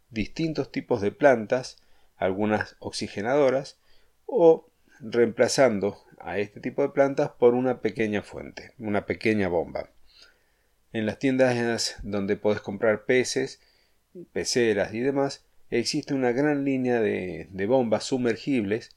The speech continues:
que sería lo ideal en este caso, para que puedas agarrar y brindar ese movimiento de agua, o inclusive algunas de estas bombas te permiten generar algunos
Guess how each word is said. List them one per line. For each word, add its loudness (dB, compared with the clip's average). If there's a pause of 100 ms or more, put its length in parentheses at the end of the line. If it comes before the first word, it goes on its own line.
que -10
sería -6
lo -4
ideal 2
en -6
este -8
caso, -2 (560)
para 6
que -2
puedas 2
agarrar 2 (480)
y -2 (220)
brindar 2 (220)
ese -2
movimiento -2
de 8
agua, 4 (420)
o -2
inclusive 0 (320)
algunas 0
de 0
estas 0
bombas 0
te 0
permiten 0 (380)
generar 6 (360)
algunos -4